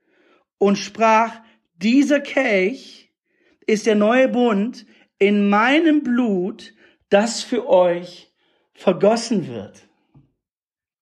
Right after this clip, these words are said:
Und wir alle wissen, was danach geschehen ist. Wir alle wissen, dass, dass Jesus genau an so einem Balken, ähm, durch die, durch die Stadt getrieben wurde, als er,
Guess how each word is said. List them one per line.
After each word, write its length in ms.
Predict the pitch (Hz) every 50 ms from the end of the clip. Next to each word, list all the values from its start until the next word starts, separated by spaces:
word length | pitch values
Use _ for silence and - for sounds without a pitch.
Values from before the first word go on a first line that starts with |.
| _ _ _ _ _ _ _ _ _ - - _ -
Und 140 | 196 190
wir 140 | 180 233 -
alle 220 | - 233 240 214 208
wissen, 240 | 285 285 - 269
was 120 | 240 208 -
danach 240 | 220 202 185 - -
geschehen 360 | 190 - - 262 151 160 339
ist. 320 | - - - - - _ _ - - _
Wir 160 | - 214 226
alle 200 | 233 262 262 254
wissen, 240 | 285 339 339 - 262
dass, 320 | 247 226 196 - - - - - -
dass 180 | - 214 202 214
Jesus 260 | 240 269 285 269 214
genau 320 | 202 240 220 220 240 285 -
an 140 | 254 233
so 100 | 196 233
einem 400 | 247 254 254 - 233 233 220 202
Balken, 720 | - 214 220 240 277 302 - - 220 202 196 196 190 196 - - - - _ _ -
ähm, 600 | 202 202 196 196 202 196 196 190 190 - - - _ _ _ _ _ _ - 320 - _ _ _ _ _ - - _ _ - _ _ _ -
durch 300 | - 247 269 277 - -
die, 360 | 233 226 208 208 - - -
durch 220 | - 233 247 226 -
die 180 | 233 226 208
Stadt 540 | 175 - - - - - 277 277 269 269 -
getrieben 640 | 247 208 - - - 226 269 285 - - 269 226 190
wurde, 360 | 190 175 175 175 175 175 -
als 280 | - 180 180 180 180 -
er, 500 | - 185 175 175 170 165 160 - -